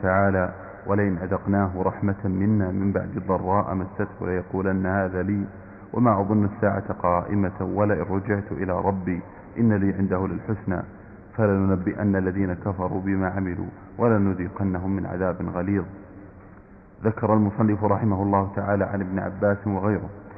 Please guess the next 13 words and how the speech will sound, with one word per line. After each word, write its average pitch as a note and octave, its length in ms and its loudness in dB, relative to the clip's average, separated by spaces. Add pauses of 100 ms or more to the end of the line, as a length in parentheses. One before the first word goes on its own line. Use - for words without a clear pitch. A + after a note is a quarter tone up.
(260)
من G2+ 160 2
المفسرين G2 840 0
في G2+ 160 -2
معنى G2 260 2
هذه G2 340 0
الآية F#2+ 420 0 (100)
وما G2 260 0
بعدها G#2 560 2 (440)
ما A2 260 6
يكفي G#2 340 -2
في G2 120 -8
المعنى F#2+ 440 0
ويشفي. F#2+ 520 -2